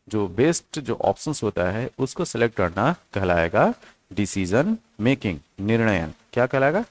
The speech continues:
डिसीजन मेकिंग। उच्च अधिकारियों, जो हायर ऑफिसर होते हैं, उनके द्वारा नियोजित व्यवहार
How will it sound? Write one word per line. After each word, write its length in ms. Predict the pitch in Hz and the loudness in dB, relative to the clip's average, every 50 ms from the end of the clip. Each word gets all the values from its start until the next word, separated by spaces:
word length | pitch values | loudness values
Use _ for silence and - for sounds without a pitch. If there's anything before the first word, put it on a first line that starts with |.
| _ - | _ -8
डिसीजन 420 | 90 92 85 - - 101 127 131 | -6 -6 -6 -4 -4 -4 -2 -2
मेकिंग। 360 | 123 143 151 127 - 82 - - _ _ _ _ _ _ _ _ _ _ _ _ _ _ _ _ | 0 0 -2 -2 -2 -6 -8 -10 _ _ _ _ _ _ _ _ _ _ _ _ _ _ _ _
उच्च 240 | 185 196 - - - | 4 4 4 2 -2
अधिकारियों, 680 | - - 123 123 110 107 - - 92 85 82 80 - - - - _ _ _ _ _ _ _ _ - - | 0 2 4 4 4 2 0 2 2 2 2 0 -6 -12 -14 -16 _ _ _ _ _ _ _ _ -20 -12
जो 140 | 90 87 85 | -8 -8 -8
हायर 280 | 80 - 98 117 143 160 | -4 0 2 2 4 2
ऑफिसर 380 | 156 143 - 170 147 - 160 | 2 0 -2 -4 -4 -2 0
होते 360 | 156 151 147 - 156 151 151 | 0 0 0 0 0 0 0
हैं, 80 | 175 185 - _ _ _ _ _ _ - | -2 -4 -8 _ _ _ _ _ _ -4
उनके 360 | 127 131 143 139 - 196 190 | -2 -2 -2 0 0 0 2
द्वारा 500 | 180 117 104 95 87 85 87 85 107 139 - _ - | 2 2 0 0 0 0 0 0 -2 -4 -6 _ -10
नियोजित 560 | 98 98 107 120 135 143 143 143 190 202 - | -6 -4 0 0 2 2 2 0 -2 -4 -2
व्यवहार 560 | 113 107 104 92 85 92 87 82 80 90 139 | 0 2 2 2 2 0 0 2 2 0 -2